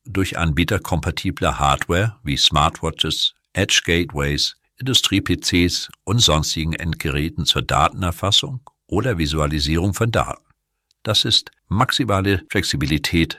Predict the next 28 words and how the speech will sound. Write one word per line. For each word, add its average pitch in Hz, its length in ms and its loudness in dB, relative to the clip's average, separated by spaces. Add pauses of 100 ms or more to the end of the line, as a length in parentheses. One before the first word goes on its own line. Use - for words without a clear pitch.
(120)
ganz - 540 2
nach 71 160 -2
den 76 160 -2
Bedürfnissen 73 640 0
der 107 180 0
Anwender. 65 540 -2 (480)
Klingt 85 240 0
spannend, 123 380 4
oder? 82 260 0 (280)
Aktuell 147 380 2
setzen 117 360 4
die 101 80 0
meisten 92 420 4
Unternehmen 98 600 4
noch 101 200 2
auf 107 100 -2
ein 139 160 4
klassisches - 800 2
Manufacturing 76 640 -2
Execution 127 600 -2
System. 76 460 0 (380)
Doch - 160 2
der - 80 2
Bedarf 117 420 4
für - 160 0
eine 87 160 2
plattformbasierte 92 880 2
Lösung 82 500 0